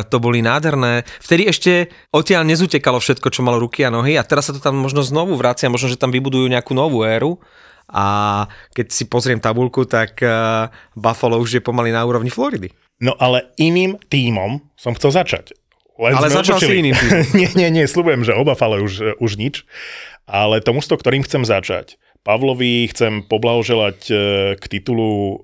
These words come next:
Speaker 2: Nostradamus tohto podcastu, je mužstvo New York Islanders. Vyzeralo to ešte desať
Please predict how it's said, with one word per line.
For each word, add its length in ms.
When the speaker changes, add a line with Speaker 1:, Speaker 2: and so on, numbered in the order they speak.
Speaker 2:
Nostradamus 1160
tohto 240
podcastu, 800
je 320
mužstvo 320
New 160
York 160
Islanders. 640
Vyzeralo 480
to 160
ešte 320
desať 880